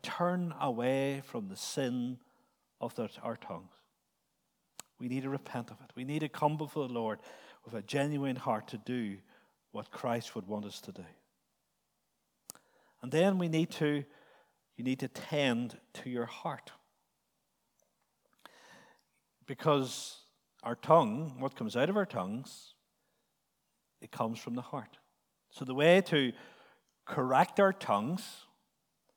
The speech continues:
is to deal with the heart. Proverbs four and twenty-three says, "Keep your heart with all vigilance, for, for, for it, from it flow the springs of life." How we live, it flows from our hearts.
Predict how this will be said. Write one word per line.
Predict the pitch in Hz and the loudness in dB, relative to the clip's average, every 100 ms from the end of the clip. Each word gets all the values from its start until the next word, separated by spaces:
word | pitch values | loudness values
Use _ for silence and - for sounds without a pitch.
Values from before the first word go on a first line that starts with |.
| _ _ _ _ | _ _ _ _
is | - 110 | -16 -10
to | 120 | -8
deal | 101 117 113 | -4 -4 -4
with | 104 | -8
the | 113 | -10
heart. | - 101 - - _ _ _ _ _ _ _ _ _ - - - - _ _ _ | -10 -10 -12 -20 _ _ _ _ _ _ _ _ _ -20 -20 -20 -20 _ _ _
Proverbs | - 147 147 147 | 8 10 10 6
four | - - 139 | 4 4 6
and | 135 | 6
twenty-three | 123 143 131 123 135 | 4 2 2 2 -2
says, | 123 - 127 123 - | 0 2 2 2 -4
"Keep | - 175 185 - | 0 0 2 0
your | 135 | -2
heart | - 147 147 | 4 6 6
with | 120 110 | 0 -2
all | 104 | -2
vigilance, | 101 131 160 180 180 196 - - - _ _ _ _ _ _ _ | -2 -2 0 2 0 0 -6 -12 -16 _ _ _ _ _ _ _
for, | - 113 | -4 -4
for, | 107 - 143 | -4 -8 -8
for | 131 - 175 151 | -2 8 10 10
it, | 113 | 6
from | - - 190 | 0 6 6
it | 151 92 | 6 0
flow | - 127 123 | -4 0 0
the | 123 | 0
springs | 123 - 113 107 110 | -4 -6 -6 -4 -6
of | 120 - | -10 -12
life." | 135 139 - _ _ _ _ _ _ _ _ _ _ _ _ _ _ _ | -12 -12 -18 _ _ _ _ _ _ _ _ _ _ _ _ _ _ _
How | - 120 131 | -6 0 2
we | 147 | 2
live, | 143 196 127 98 | 4 6 6 4
it | 113 | -4
flows | - - 110 113 113 | -10 -4 -2 -2 -4
from | - 123 | -8 -10
our | 127 | -8
hearts. | - 156 113 | -6 -6 -6